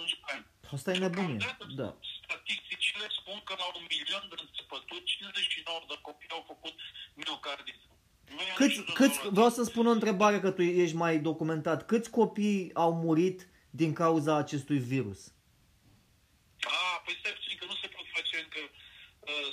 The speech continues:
Speaker 1: statistici, pentru că anul trecut au spus, știi, uh, foarte bine că copiii umblau fără mască,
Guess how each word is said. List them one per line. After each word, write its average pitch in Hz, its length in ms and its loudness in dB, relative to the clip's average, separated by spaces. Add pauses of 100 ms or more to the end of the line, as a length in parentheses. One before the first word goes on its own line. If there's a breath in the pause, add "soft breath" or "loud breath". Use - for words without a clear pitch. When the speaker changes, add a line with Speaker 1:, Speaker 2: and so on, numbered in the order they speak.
Speaker 1:
statistici, 147 640 -4
pentru 180 220 -12
că 185 40 -6 (140)
anul 214 220 -12
trecut 175 360 -8
au 160 60 -8 (100)
spus, 175 180 -10 (300)
știi, - 180 -8 (120)
uh, 143 680 -10 (160)
foarte 156 220 -12 (100)
bine - 200 -4
că 151 60 -12 (160)
copiii 151 440 -6
umblau 143 240 -8 (100)
fără 156 140 -10 (140)
mască, 123 300 -12